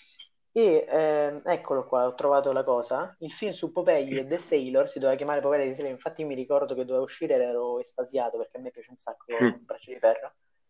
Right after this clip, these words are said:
Speaker 1: ehm, si è, si è, diciamo, arenato nel duemilaquindici e pare proprio che oggi, ah, scusate, ho detto una cavolata, non è per niente l'ultima news questa,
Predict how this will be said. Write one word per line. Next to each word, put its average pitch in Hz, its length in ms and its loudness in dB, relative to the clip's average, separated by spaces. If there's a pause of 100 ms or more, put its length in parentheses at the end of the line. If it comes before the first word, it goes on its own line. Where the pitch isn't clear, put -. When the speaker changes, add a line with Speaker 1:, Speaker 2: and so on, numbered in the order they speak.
(460)
Speaker 1:
ehm, 147 880 -4 (160)
si - 200 -4
è, 190 100 4
si - 360 -6
è, 175 100 8
diciamo, 170 280 -2
arenato 185 440 2
nel 151 120 0
duemilaquindici 143 1000 -6 (960)
e 190 200 -2
pare 147 520 4 (720)
proprio 160 300 6
che 196 160 4
oggi, 151 320 4
ah, 214 280 0
scusate, 175 380 -2
ho 151 40 2
detto - 200 -12
una 165 80 -4
cavolata, 151 420 0
non 151 160 -6
è 165 80 -4
per 160 180 -2
niente 143 280 -6
l'ultima 131 340 -8
news 131 380 -8
questa, - 340 -12